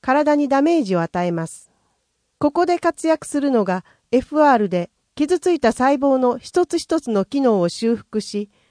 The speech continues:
本来の姿に戻す働きを担います。この傷ついた細胞を治すことが癒しであり、治す物質を促進させるのがエフアールです。疲労回復には、一、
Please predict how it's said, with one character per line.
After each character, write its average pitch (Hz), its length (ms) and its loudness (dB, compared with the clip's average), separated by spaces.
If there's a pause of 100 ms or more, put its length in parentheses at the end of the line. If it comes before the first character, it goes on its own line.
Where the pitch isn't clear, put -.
(140)
本 339 240 2
来 226 180 2
の 196 100 -2
姿 254 380 -2
に 180 120 -2
戻 202 220 0
す 262 100 -6
働 240 380 -2
き 233 120 -4
を 220 60 0
担 202 280 -2
い 190 80 -4
ま 170 160 -6
す。 - 220 -20 (1200)
こ 285 140 0
の 311 180 2
傷 349 300 0
つ 381 120 0
い 349 80 0
た 226 120 2
細 269 240 0
胞 277 200 2
を 269 80 4
治 262 280 0
す - 20 -20
こ 202 140 -6
と 208 120 -2
が 170 200 -6 (320)
癒 254 220 2
し 240 160 -10
で 220 120 2
あ 180 100 0
り、 170 200 -6 (220)
治 254 220 4
す 294 140 -8
物 294 160 -2
質 - 280 -6
を 285 60 2
促 - 260 -4
進 320 180 -2
さ 311 120 -2
せ 294 160 -2
る 277 80 -2
の 226 140 0
が 170 200 -6 (220)
エ 226 80 2
フ 262 220 0
ア 233 80 4
ー 202 60 0
ル 160 80 -8
で 147 120 -6
す。 - 280 -20 (1300)
疲 294 140 2
労 349 180 4
回 330 260 -2
復 - 240 -6
に 269 120 0
は、 175 180 -4 (840)
一、 240 400 -8